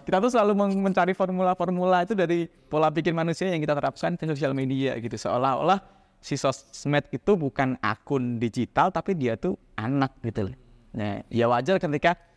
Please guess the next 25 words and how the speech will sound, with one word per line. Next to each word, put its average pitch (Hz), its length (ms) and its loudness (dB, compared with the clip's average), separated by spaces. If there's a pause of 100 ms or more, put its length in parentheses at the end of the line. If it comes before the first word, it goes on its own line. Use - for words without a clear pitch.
(100)
yang 120 160 0
namanya 120 400 2
anak, 151 240 0
kamu 170 100 0
baru 135 160 0
bikin 123 240 -2
akun 151 300 -2
seminggu 156 400 -2
kok 180 160 2
langsung 147 240 0
jaluk 120 240 -2
fol-, 139 260 -4
like 131 220 -4
sewu 147 400 -2
gitu. 151 400 0
Kan 165 240 -2 (400)
nggak - 160 -2
mungkin 165 480 2
gitu 143 320 0
kan. 120 320 -4 (320)
Ya 117 80 2
kecuali 123 560 0
Cipung. 135 640 -2 (400)
<laughs> - 560 -6
Kan 226 80 2